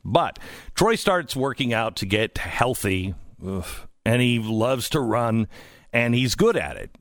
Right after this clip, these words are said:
He had just worked his way up to running a five K when the pain settled in. It was in his knees and began swelling and stiffening up. Eventually it got so bad that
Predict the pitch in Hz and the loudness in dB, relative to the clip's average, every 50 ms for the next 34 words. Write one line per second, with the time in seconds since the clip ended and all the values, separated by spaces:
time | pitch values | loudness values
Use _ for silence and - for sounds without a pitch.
0 | _ - - 104 117 117 104 101 123 123 - 131 131 117 - 131 104 101 117 120 | _ -6 -2 0 0 0 2 0 0 0 2 0 0 0 0 -2 0 0 0 0
1 | 117 113 101 - 120 113 117 120 117 90 90 92 - 104 98 92 87 - - 127 | 0 0 -2 -2 0 0 2 2 2 0 0 -2 -2 -2 -2 -2 -2 -2 -2 0
2 | 117 113 110 101 - - - 135 113 104 92 98 104 95 95 92 85 - - 127 | 0 0 -2 -4 -4 -4 -4 -2 -2 0 0 -2 0 0 0 0 0 0 2 2
3 | 123 123 120 - - 107 90 85 82 82 82 80 82 104 98 - 98 87 110 113 | 2 2 0 0 0 -2 -2 -2 -2 -2 -2 0 0 0 0 -2 -2 0 0 0
4 | 110 95 80 90 95 107 104 90 87 95 101 85 85 80 80 82 92 92 90 90 | 0 -2 -2 -2 -2 0 0 0 0 -2 -2 -2 -2 -2 -2 0 0 0 0 0
5 | 85 - - - 107 101 101 98 98 95 95 87 85 - - 110 98 - - 95 | 0 -2 0 0 0 0 2 0 0 -2 -2 -4 -4 -4 -2 -2 -2 -2 -2 -2
6 | 90 90 95 90 - 104 95 107 98 95 - - 104 98 104 101 - - 95 78 | -2 0 0 -2 0 0 0 0 0 0 0 -2 -2 0 0 -2 -2 -2 -2 -2
7 | 104 101 95 95 90 87 87 | -2 0 -2 -2 -2 -4 -4